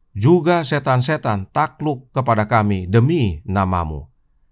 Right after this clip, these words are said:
Karenanya, renungan hari ini berkata dalam Radian Religion halaman dua sembilan tujuh paragraf empat yang berbunyi, "Memang benar bahwa setan adalah makhluk yang sangat kuat.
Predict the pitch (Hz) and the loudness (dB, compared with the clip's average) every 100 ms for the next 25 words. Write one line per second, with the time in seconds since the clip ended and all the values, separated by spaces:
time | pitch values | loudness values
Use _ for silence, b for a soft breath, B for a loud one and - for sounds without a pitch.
0 | _ _ _ _ _ 95 95 110 110 110 | _ _ _ _ _ 0 2 2 4 2
1 | 110 110 110 107 98 110 131 120 104 85 | 2 0 2 2 2 0 2 0 0 -2
2 | 78 90 98 95 80 73 76 _ 92 92 | -6 -4 -2 -2 -6 -10 -14 _ -4 -2
3 | 92 90 82 98 98 117 117 117 120 110 | 0 -4 -2 -2 0 2 2 0 0 0
4 | 135 151 95 101 101 98 101 113 101 110 | -2 -2 -2 0 0 -2 0 -2 -2 -2
5 | 107 127 135 104 92 95 90 95 87 107 | -2 -2 -2 -2 -2 -4 -2 -4 -4 -4
6 | 98 82 67 64 _ 85 78 82 85 92 | -4 -6 -8 -14 _ -12 -8 -8 -6 -6
7 | 98 127 139 _ _ _ _ _ _ _ | -6 -8 -12 _ _ _ _ _ _ _
8 | _ _ _ 101 135 170 165 139 170 135 | _ _ _ -2 0 0 0 0 2 0
9 | 87 90 110 104 107 104 151 156 147 - | -2 0 2 2 2 2 -2 0 -2 0
10 | 120 120 104 120 127 127 131 135 123 127 | 0 2 2 4 4 2 0 0 0 0
11 | 135 131 175 165 131 | -4 -2 0 0 -2